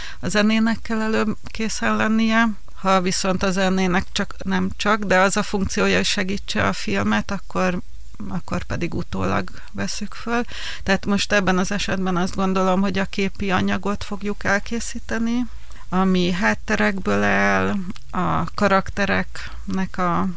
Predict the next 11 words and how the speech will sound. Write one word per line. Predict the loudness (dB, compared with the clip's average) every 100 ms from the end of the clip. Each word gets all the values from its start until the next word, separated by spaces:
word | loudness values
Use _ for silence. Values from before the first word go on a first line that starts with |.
| -2 -4
a | -2
mozgásának | 0 0 0 0 0 0 -2 -2 -2 -2 -2 -2 -2
a | 0 -2 -2
kialakításából, | 0 2 2 0 -2 -2 -2 -2 -2 0 0 0 0 2 0 -2 -4 -6 -4 -4
tehát | -4 -2
az | -2
animációból, | 0 0 2 0 0 -2 -2 0 0 2
a | 2
rajzolásból, | 4 4 4 2 2 2 0 -2 -2 -2
a | -2
kifestésből. | -2 -4 -2 -2 -2 -2 0 0 0 0 2 2